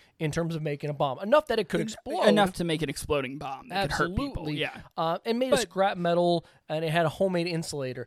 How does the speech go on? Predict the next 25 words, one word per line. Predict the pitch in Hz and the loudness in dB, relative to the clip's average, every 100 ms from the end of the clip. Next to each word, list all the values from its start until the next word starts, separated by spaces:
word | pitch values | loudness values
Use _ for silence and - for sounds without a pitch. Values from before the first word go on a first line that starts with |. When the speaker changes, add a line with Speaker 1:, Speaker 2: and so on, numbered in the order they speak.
| 185 | 0
Speaker 2:
But | 214 180 190 | 2 4 2
the, | 190 180 180 202 | 0 -2 -6 0
I | 190 | 2
mean, | 190 147 | 0 -2
still, | - 202 202 - 208 | -2 0 0 -2 -4
like, | 185 147 139 - _ _ _ | 0 0 -2 -12 _ _ _
not | 190 165 170 - | -4 -2 -2 -4
fully | - 143 165 | -6 -4 -4
exploding | 170 - 165 165 165 | -6 -2 0 0 0
enough | 135 - | -6 -8
to | - | -10
injure | 151 139 131 | -8 -8 -8
people, | - 170 135 | -8 -6 -8
but | 151 156 151 | -2 0 0
if | 175 165 | -2 -4
they | 147 | -4
had | - 208 226 | -4 -4 -4
fully | 165 143 | -8 -8
exploded, | - - 143 139 143 | -10 -6 -4 -2 -2
they | 175 | -2
would | 247 311 | -2 -2
have | 311 | -2
been, | 311 247 185 | 0 -2 -4
you | 196 262 | -4 -2
know, | 170 143 | -2 -4